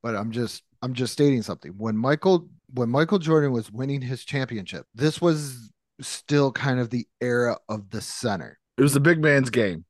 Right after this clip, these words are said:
Speaker 1: You needed
Speaker 2: Yes.
Speaker 1: that dominating center.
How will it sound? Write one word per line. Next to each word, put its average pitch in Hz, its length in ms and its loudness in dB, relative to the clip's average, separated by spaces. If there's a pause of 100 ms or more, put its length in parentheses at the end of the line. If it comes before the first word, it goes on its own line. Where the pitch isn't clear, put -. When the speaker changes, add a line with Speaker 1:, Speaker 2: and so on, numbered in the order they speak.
(120)
Speaker 1:
You 147 320 2
needed 165 320 4
Speaker 2:
Yes. 151 180 -4 (160)
Speaker 1:
that 120 480 -2
dominating 123 1000 -2 (100)
center. 95 680 -6